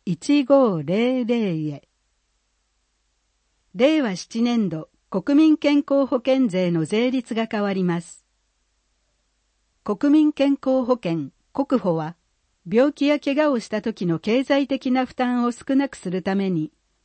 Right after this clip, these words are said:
加入者が国民健康保険税、国保税を出し合い、お互いに助け合う制度です。市では、年々増加している保険給付費や、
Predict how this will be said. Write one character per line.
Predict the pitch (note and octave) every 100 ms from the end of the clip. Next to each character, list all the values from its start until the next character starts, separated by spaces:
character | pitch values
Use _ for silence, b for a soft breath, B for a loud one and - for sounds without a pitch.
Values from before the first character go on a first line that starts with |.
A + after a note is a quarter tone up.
| _ _ -
加 | A3
入 | B3+ D4+
者 | D4 G3
が | F3+
国 | - E3 C4+
民 | D4 C#4+
健 | - C4+
康 | C4+ B3+ B3+
保 | A#3+ A#3
険 | A#3+ A3+
税、 | E3 E3 D#3 E3 _ _ _ -
国 | G3+ C#4
保 | C4+ D4
税 | A3 F#3
を | E3
出 | D#3+ E3+
し | - G3
合 | F#3+
い、 | D#3 - _ _ _ _ -
お | E3+
互 | B3 C4 C4 B3+
い |
に | A#3+
助 | A3 A3 -
け | C#4+
合 | D4
う | A3
制 | F3+ G#3 G3
度 | E3
で | D3+ D3+
す。 | - - _ _ _ _ _ _ _ _ _ _ _ -
市 | -
で | B3+ A3
は、 | F3+ E3 _ _ _ -
年 | G3 C4 C#4+
々 | D4 C#4
増 | A#3+ C4+
加 | C4+ C4+
し |
て | - B3
い | B3+
る | B3
保 | G#3
険 | A3+ C#4 C#4
給 | C4 C4
付 | A#3+
費 | A3+ G3
や、 | E3 D#3